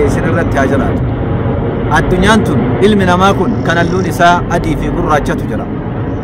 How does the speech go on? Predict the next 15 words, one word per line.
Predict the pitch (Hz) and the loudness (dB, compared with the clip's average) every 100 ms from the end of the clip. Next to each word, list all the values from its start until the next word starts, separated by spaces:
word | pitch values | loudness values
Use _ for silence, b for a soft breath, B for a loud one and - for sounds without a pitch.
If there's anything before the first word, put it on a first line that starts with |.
| - - - - - | -6 -6 -6 -8 -6
Addunyaa | 180 185 190 214 | -4 0 4 4
kanarra | 202 202 196 | 4 2 2
dhufee | 185 - 185 | 2 2 2
jira. | 160 - - - - - - - - - - - - | 2 -2 -4 -4 -6 -6 -8 -8 -6 -6 -6 -6 -2
Ilmi | 202 240 | 2 4
namaa | 220 214 226 | 4 4 4
hundi | 220 202 185 | 2 0 2
jannata | 185 185 190 165 | 2 2 0 0
barbaada. | 147 127 117 104 - - | -2 -2 -4 -4 -8 -4
Garuu | 196 240 226 | 0 2 2
jannata | 202 214 220 185 | 2 2 2 2
argachuudhaaf | 180 220 - 170 156 - - - - - - 117 | 2 0 0 -4 -4 -4 -6 -6 -8 -8 -8 0
maal | 185 269 | 4 6
hojjechuu | 254 208 220 214 | 4 2 -2 -4
qabda? | - - | -6 -8